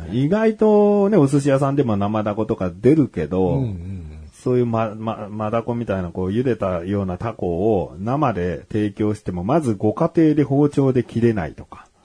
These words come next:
Speaker 2: はいはいはい。
Speaker 1: うん。で、切れたものの食べてみたら、そんなに美味しいものではないから、
Speaker 2: うん。
Speaker 1: もうタコイコール、もう、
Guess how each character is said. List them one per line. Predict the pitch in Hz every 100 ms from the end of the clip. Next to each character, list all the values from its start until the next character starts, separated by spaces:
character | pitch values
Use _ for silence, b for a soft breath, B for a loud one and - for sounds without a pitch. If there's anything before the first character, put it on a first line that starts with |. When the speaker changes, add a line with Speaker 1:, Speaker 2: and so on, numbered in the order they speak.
| -
Speaker 2:
は | 123 127 123
い | 107
は | 85
い | 92
は |
い。 | 80 76 82 -
Speaker 1:
う | 92 85 85 92 104
ん。 | 131
で、 | 139
切 | - 170
れ | 135 143
た | 113
も | 113 117
の | 131 147
の | 147 220 160 104
食 | 120 120
べ |
て | 104 101
み | 98
た | 117 160
ら、 | 214 107
そ | 104 104
ん |
な | 98
に | 98
美 | 92
味 | 101 95
し | - 104
い |
も | 101 104
の | 113
で | 135
は | 151 85
な | 92 95
い | 82
か | - 90
ら、 | 117 110
Speaker 2:
う | 98
ん。 | 92 82 85 95 -
Speaker 1:
も | 127
う | 107
タ | 139
コ | 127 113 95
イ |
コ | 95 139 110
ー |
ル、 | 123 120
も | 98 92 87 78
う、 | 73